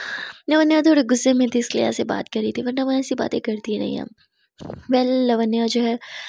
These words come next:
वो जल्दी से ऑफिस का काम ख़त्म करती है और ऑफिस से जैसे फ्री होती है सीधा घर जाती है,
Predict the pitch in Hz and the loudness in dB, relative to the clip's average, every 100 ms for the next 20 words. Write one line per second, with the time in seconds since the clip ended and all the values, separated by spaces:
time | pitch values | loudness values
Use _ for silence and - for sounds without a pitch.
0 | - - _ 311 302 285 269 269 262 247 | -18 -20 _ 0 4 4 4 2 2 0
1 | 254 240 240 226 226 240 233 226 220 214 | -2 -2 0 -2 -2 -2 -2 0 0 -2
2 | 220 220 214 - 220 - 233 233 226 220 | -2 -2 -2 -4 -6 -4 -4 -4 -4 -4
3 | 233 220 220 220 214 226 214 - - 220 | -4 -2 -2 0 0 0 0 -4 -4 -4
4 | 220 220 - 214 - - | -4 -4 -4 -6 -6 -6